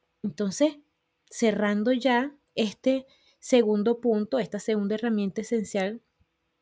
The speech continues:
¿verdad?, de que un buen cirujano muestra valor, es que el arrepentimiento testifica al afecto quirúrgico que resulta cuando la verdad de Dios es aplicada a nuestros corazones pecaminosos.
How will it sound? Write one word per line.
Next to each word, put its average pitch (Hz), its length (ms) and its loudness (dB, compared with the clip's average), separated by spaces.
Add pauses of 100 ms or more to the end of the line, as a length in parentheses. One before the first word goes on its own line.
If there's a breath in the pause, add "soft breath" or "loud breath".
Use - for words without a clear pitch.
(160)
¿verdad?, 185 300 -2
de 214 100 -2
que 190 100 -8
un 180 120 -4
buen 185 160 -4
cirujano 185 500 -2
muestra 208 360 -4
valor, 202 360 -4 (480 soft breath)
es 202 160 -6
que 233 340 -2 (260 soft breath)
el 214 180 2
arrepentimiento 196 1500 -4 (300)
testifica 208 1040 -4
al 208 300 -4
afecto 285 640 -2
quirúrgico 208 800 -2 (380)
que 185 160 -2
resulta 170 760 -4 (260 soft breath)
cuando 190 340 -2
la 180 180 -4
verdad 185 400 -4
de 254 220 -2
Dios 285 400 0 (340 soft breath)
es 190 320 -2
aplicada 240 720 -4
a 185 120 -4
nuestros 175 360 -6
corazones 170 600 -8
pecaminosos. 170 840 -12